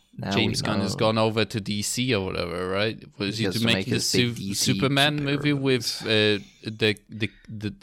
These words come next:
Speaker 2: uh, Scott Pilgrim? What
Speaker 1: He's
Speaker 2: is it
Speaker 1: in
Speaker 2: called?
Speaker 1: charge of all of them.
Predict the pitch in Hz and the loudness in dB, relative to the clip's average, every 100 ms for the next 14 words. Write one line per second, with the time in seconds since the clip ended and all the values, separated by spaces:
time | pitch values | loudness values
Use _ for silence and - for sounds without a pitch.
0 | - _ - 107 - _ - - 120 110 | -20 _ -4 -4 -4 _ -12 -4 -2 -2
1 | - 113 120 131 139 135 117 127 139 143 | 0 0 0 0 -2 0 2 2 4 2
2 | 113 143 160 160 147 117 139 147 113 156 | 4 4 4 4 2 4 4 4 2 -4
3 | 123 | -10